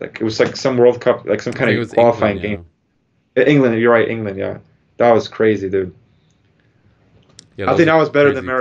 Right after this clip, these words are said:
Speaker 2: thing.
Speaker 1: Maradona's, like, son, son of God, whatever you call it, hand of God goal, you know, the handball.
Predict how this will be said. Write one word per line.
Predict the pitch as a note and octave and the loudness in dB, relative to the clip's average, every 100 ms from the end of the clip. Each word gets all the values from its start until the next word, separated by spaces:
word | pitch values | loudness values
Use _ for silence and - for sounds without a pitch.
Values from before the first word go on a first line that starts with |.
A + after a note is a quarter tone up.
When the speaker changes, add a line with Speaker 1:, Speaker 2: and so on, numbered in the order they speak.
| A#2+ | -2
Speaker 2:
thing. | |
Speaker 1:
Maradona's, | B2 A#2+ G#2+ | -2 -2 -4
like, | G#2+ G#2 - _ _ _ _ - | -4 -4 -8 _ _ _ _ -20
son, | - | -16
son | B2+ C3 A#2+ | -10 -6 -6
of | A2 | 0
God, | A2 G#2+ | 2 2
whatever | G#2 G#2 | 0 -2
you | G#2 | -4
call | G2+ G#2 | -2 0
it, | G2 G2 | 0 -2
hand | - B2 A#2+ | -2 0 0
of | G#2+ | 0
God | A2 G#2+ G#2+ | 2 2 0
goal, | A2 A2 G#2 | 0 0 0
you | |
know, | G#2+ G#2+ | -4 -4
the | G#2 | -4
handball. | A2 A2 A2 G#2+ G#2+ | -4 -2 2 4 2